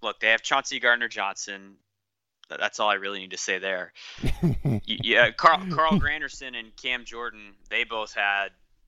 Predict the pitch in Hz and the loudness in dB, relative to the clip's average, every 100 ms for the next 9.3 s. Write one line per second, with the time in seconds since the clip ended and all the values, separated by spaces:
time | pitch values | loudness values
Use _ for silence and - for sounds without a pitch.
0 | - - - 123 - 107 98 101 92 98 | -20 -20 -10 -8 -8 -12 -4 -2 -2 -4
1 | 104 95 95 - 107 98 98 90 90 90 | -8 -10 -10 -10 -12 -10 -12 -12 -12 -10
2 | 87 92 92 95 101 95 - - - - | -8 -8 -6 -2 0 0 -2 -8 -14 -14
3 | - - - 147 - 147 - 147 208 214 | -16 -10 -6 -6 2 2 4 6 6 6
4 | 214 - 156 135 - 123 113 110 107 104 | 2 4 0 0 -4 -8 -6 -10 -14 -14
5 | 107 101 - 98 101 95 95 90 87 87 | -16 -16 -18 -12 -8 -8 -8 -16 -18 -20
6 | - 80 - 104 95 - 95 104 123 - | -18 -12 -8 -6 -6 -6 -2 2 2 2
7 | 135 131 135 127 123 117 - 107 87 87 | 0 2 4 4 4 0 -4 -8 -8 -10
8 | 98 117 107 98 101 110 110 - - 269 | -10 -12 -14 -14 -10 -8 -8 -10 -8 -6
9 | 123 92 87 | -6 -10 -12